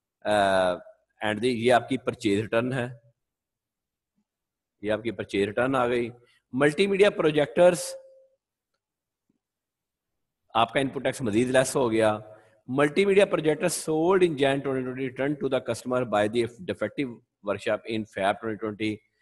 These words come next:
ये जैन है तो छह माह के अंदर claim हो सकता है, ये जून है, ठीक है, हो सकता है। अम, और ये भी फैब का है,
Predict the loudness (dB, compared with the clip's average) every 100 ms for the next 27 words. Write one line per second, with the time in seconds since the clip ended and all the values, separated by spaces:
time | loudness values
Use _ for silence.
0 | _ _ -2 0 2 4 4 2 0 -2
1 | 0 2 2 0 0 -2 -2 -2 0 -2
2 | -4 -2 0 0 -2 -4 -2 0 -2 -4
3 | -8 -2 0 0 0 -2 -6 -2 0 0
4 | -2 -8 _ _ _ _ _ _ -4 -2
5 | 0 0 -4 -8 _ _ _ _ _ _
6 | _ -2 0 2 2 2 -2 -4 -2 -2
7 | -2 -2 4 4 4 2